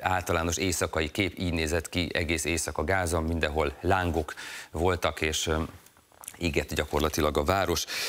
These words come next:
Az izraeli hadsereg szóvivője az éjszaka folyamán: „Izrael ellenőrzése alá vonta a gázai övezet határát.” Ez azt jelenti, hogy gyakorlatilag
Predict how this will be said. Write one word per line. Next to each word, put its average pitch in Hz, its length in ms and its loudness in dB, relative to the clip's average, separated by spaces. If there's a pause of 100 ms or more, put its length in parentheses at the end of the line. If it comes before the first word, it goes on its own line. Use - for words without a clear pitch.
(160)
Az 90 160 0
izraeli 107 400 2
hadsereg 87 480 0
szóvivője 80 640 2
az 80 80 0
éjszaka 92 460 0
folyamán: 78 600 2 (260)
„Izrael 117 380 4
ellenőrzése 92 760 2
alá 90 240 4
vonta 92 300 2
a 85 80 4
gázai 87 480 2
övezet 87 380 2
határát.” 92 580 0
Ez 85 100 -2
azt 101 180 0
jelenti, 87 320 0
hogy 85 120 2
gyakorlatilag 80 720 0